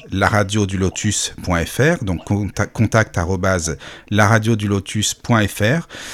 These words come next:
Sinon, euh, vous pouvez nous écrire aussi sur la page Facebook, donc la page La Radio du Lotus.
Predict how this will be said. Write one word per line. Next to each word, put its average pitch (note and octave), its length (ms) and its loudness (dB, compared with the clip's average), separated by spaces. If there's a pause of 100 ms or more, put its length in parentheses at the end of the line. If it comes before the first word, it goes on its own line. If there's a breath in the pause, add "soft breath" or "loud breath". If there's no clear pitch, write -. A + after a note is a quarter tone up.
(200 loud breath)
Sinon, C#3 600 8
euh, C3 100 8
vous A2 140 0
pouvez G#2+ 320 2
nous F#2 200 0
écrire E2+ 220 -4
aussi E2 280 -4
sur E2+ 200 -2
la D#2+ 120 0
page - 280 -4
Facebook, D#2 520 -4
donc D2 200 -6
la D2 140 -4
page F2 340 -2
La A#2 280 4
Radio F#2+ 340 2
du D#2 120 -4
Lotus. D2+ 680 0